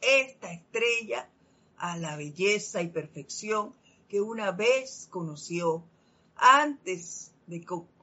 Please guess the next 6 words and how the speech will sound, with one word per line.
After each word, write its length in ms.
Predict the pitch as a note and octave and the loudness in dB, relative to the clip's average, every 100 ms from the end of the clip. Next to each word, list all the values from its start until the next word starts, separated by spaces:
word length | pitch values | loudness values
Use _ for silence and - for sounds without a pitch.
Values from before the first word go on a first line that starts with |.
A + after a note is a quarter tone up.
| _ _ _ - | _ _ _ -8
ocurriera 1000 | F#3+ E3+ F3+ E3 F#3 A3 A#3 A#3 A#3+ - _ - | -6 -4 -2 -2 -2 0 0 0 -4 -6 _ -6
una 260 | F#3 G3+ G3 | -4 -2 -2
contaminación 1120 | F3 E3+ E3 E3+ D3+ C#3+ - G#3 G#3 G#3 A3 _ _ _ _ _ _ - | -2 -2 -2 -2 -4 -8 -10 -4 -2 -2 -8 _ _ _ _ _ _ -2
temporal. 1160 | G3+ G#3+ A3+ A3 G3+ - G#3 G#3 F#3+ E3+ C#3+ C3 - _ _ _ - _ _ _ - _ _ _ _ _ _ _ _ _ - | 0 2 -2 -6 -10 -10 -8 -4 -4 -4 -6 -10 -20 _ _ _ -20 _ _ _ -20 _ _ _ _ _ _ _ _ _ -6
Esa 420 | G#3+ A#3 A#3 G3+ | -2 -2 -2 -4
contaminación 1000 | F3+ E3 D#3+ D#3 D3 - F3 F3 F#3 | -2 -4 -6 -8 -10 -10 -8 -8 -8